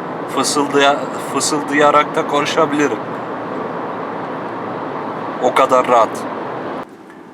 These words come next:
Şu anda beş serisinin kokpitindeyiz, içindeyiz. Araç muht-, muhteşem,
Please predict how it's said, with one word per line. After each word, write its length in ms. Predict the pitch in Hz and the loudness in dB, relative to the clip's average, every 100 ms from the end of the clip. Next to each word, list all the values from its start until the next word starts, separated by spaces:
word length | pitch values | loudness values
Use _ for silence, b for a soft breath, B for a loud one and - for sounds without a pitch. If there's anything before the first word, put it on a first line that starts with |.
| - | -12
Şu 260 | - 123 123 | -8 0 4
anda 420 | 131 127 135 143 - | 4 4 4 4 4
beş 140 | 135 | 2
serisinin 600 | - - 131 123 - 127 127 | 2 0 0 0 -4 -6 -6
kokpitindeyiz, 920 | 131 131 - - 123 123 123 127 - - | -4 -4 -6 -12 -10 -4 -4 -4 -8 -10
içindeyiz. 600 | - 123 127 123 - - - - - - - - - - - - - | -10 -4 -2 -2 -8 -12 -20 -20 -20 -20 -20 -20 -20 -20 -20 -18 -4
Araç 500 | 113 127 135 - - | 2 4 4 2 -8
muht-, 480 | 131 123 - - 127 | -10 -12 -18 -16 -12
muhteşem, 600 | 131 - 139 - 147 | -10 -4 -2 -2 -4